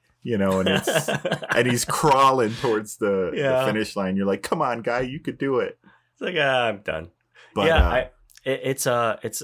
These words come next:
Speaker 2: it's a serious thing. I mean, this is the time of year where Abe was saying we have these way stations,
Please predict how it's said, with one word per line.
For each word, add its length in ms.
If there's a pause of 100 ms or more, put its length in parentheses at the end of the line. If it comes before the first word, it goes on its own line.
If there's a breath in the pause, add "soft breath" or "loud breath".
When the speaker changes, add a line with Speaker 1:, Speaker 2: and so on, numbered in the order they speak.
Speaker 2:
it's 180
a 120
serious 760
thing. 420
I 80
mean, 380 (440 loud breath)
this 240
is 100
the 120
time 260
of 80
year 460
where 560 (100)
Abe 200
was 120
saying 380
we 120
have 260
these 220
way 220
stations, 580